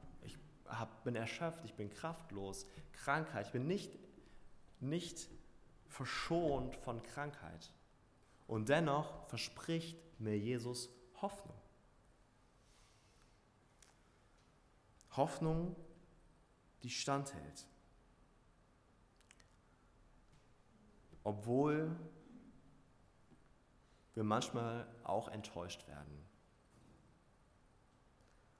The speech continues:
Und es kann sein, dass es ganz, ganz anderes ist,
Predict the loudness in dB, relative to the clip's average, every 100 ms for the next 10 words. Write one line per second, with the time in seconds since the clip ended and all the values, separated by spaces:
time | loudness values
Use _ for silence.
0 | -20 -20 -6 0 0 2 4 6 8 8
1 | 6 2 -2 -6 -14 -20 -20 -20 -20 -6
2 | -2 0 0 2 0 2 0 0 0 0
3 | 0 -2 -2 -2 -4